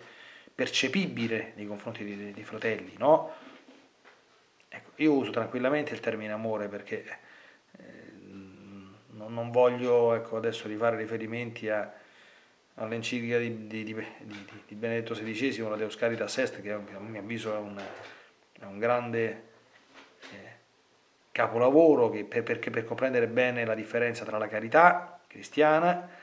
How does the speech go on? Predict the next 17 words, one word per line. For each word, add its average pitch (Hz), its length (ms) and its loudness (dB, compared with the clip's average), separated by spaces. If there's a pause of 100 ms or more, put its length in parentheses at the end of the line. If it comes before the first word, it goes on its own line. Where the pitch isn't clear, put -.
(840)
che - 120 -10
non 104 100 -4
è 107 60 0
la 101 120 0
caritas, 110 540 0
il 110 60 -6
fare, 107 300 -2
dare 104 200 -2
l'elemosina 107 460 -6
ai 110 60 -8
poveri, 113 680 0 (120)
e - 460 6 (160)
l'amore 127 520 2
erotico 120 480 2
umano, 107 360 -6
no? 160 360 6 (1800)
E, 101 400 -10